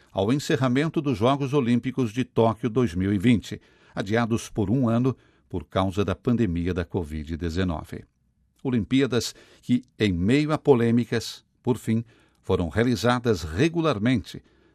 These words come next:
na qual foram entregues mais de mil medalhas, um recorde na história dos Jogos, a atletas de todos os continentes. Portanto, por um lado, a memória de um longo período, doloroso e necessário,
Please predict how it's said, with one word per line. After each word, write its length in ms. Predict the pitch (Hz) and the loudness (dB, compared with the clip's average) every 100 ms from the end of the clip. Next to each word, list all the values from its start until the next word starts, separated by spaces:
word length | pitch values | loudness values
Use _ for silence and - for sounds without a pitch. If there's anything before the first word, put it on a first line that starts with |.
| - | -12
na 80 | 90 | -10
qual 240 | - 101 | -2 -2
foram 240 | 98 110 104 | 0 0 0
entregues 580 | 87 104 104 95 92 - _ _ - | 0 -2 -2 -4 -8 -10 _ _ -4
mais 260 | 95 107 | -2 -2
de 140 | 92 104 | -2 -2
mil 460 | 87 98 127 185 | -2 0 2 2
medalhas, 640 | 180 156 101 78 - - - - - | 2 -2 -2 -2 -6 -14 -14 -10 -4
um 80 | |
recorde 580 | 147 147 - 139 160 170 | 0 0 4 4 4 2
na 100 | 143 | -2
história 640 | 127 - - 120 139 147 139 | -2 -6 -2 2 2 0 -2
dos 160 | 131 | 0
Jogos, 560 | 117 107 82 - - - _ _ _ - | 4 4 2 -10 -14 -20 _ _ _ -6
a 120 | 92 | -6
atletas 540 | 87 104 101 - 95 | -4 -4 -4 -2 -4
de 100 | 113 | -4
todos 540 | - - 85 85 85 90 | -6 -8 -8 -6 -6 -6
os 120 | 90 | -6
continentes. 880 | - 78 104 85 92 - 76 - - _ _ _ _ _ - | -8 -4 -4 -4 -8 -14 -14 -16 -18 _ _ _ _ _ -6
Portanto, 480 | 151 151 160 160 - _ _ - | -2 0 0 -2 -4 _ _ -4
por 120 | - | 0
um 60 | 151 | 4
lado, 280 | 143 147 | 4 4
a 40 | 160 | 4
memória 380 | 143 143 156 143 | 6 6 6 4
de 80 | |
um 100 | 147 | 4
longo 380 | 135 151 180 170 | 6 6 6 4
período, 480 | 165 151 135 104 - _ _ - | 4 4 6 4 -2 _ _ -4
doloroso 540 | 123 147 156 180 151 | 2 4 4 4 2
e 40 | 156 | 2
necessário, 720 | 147 - 147 - 113 85 | 2 2 0 2 2 2